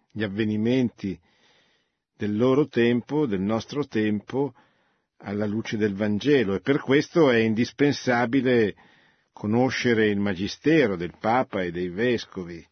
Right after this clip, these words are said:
eh, studiarlo, applicarlo, tenerne conto, diffonderlo, farlo conoscere.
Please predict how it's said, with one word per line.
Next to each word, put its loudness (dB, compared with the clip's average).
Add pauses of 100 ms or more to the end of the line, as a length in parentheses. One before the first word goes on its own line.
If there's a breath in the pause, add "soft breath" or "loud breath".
(760)
eh, -8
studiarlo, 0
applicarlo, -2
tenerne -4
conto, -2
diffonderlo, -4
farlo -6
conoscere. -4